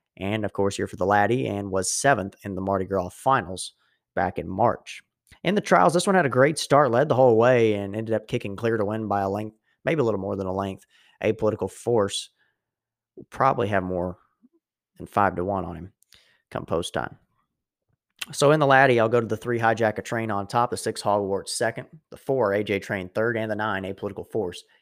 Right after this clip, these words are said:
in for four. Three, six, four, nine in the Laddie Futurity, and that'll wrap up this episode of the show. Hope you all enjoyed. And as I mentioned at the top of the episode, make sure you stay tuned for the four stakes races for Oklahoma breds at Remington Park.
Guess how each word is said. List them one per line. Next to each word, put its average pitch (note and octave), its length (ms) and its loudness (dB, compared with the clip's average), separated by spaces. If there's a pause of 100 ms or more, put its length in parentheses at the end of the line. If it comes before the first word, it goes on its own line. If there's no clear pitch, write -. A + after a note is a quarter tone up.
(120)
in F#2 140 -12
for E2 100 -20
four. F#2+ 180 -8
Three, E3 200 -2
six, D3 280 -4
four, - 280 -4
nine G2 360 -2 (360)
in F#2+ 100 -6
the F#2 60 -2
Laddie F#2+ 200 0
Futurity, A2 520 -4
and G2 100 -6
that'll F#2+ 160 -4
wrap G2 260 -4
up G2+ 200 -4 (460)
this - 180 -8
episode G2 500 -6 (100)
of G#2 220 -2
the F2+ 100 -8
show. A#2+ 320 0
Hope G#2+ 180 -4
you F#2 100 -2
all F#2 160 2
enjoyed. C3 600 -2
And G2+ 160 -12
as G2+ 180 -6
I G2 60 -2
mentioned G2+ 320 -6
at G2+ 60 -6
the - 60 -10
top E3 260 2
of A2+ 60 -4
the G#2+ 120 0
episode, G#2 460 0
make A2 200 -6
sure G#2+ 140 -6
you G2+ 100 -8
stay G2 240 -4
tuned G2+ 320 -10
for G#2 180 -6
the F#2 80 -10
four G#2 220 -4
stakes G2 340 -6
races F#2+ 320 -4
for F#2 160 -4
Oklahoma B2 460 0
breds F#2+ 320 -4
at E2 120 -10
Remington G2+ 380 -8
Park. A#2+ 340 0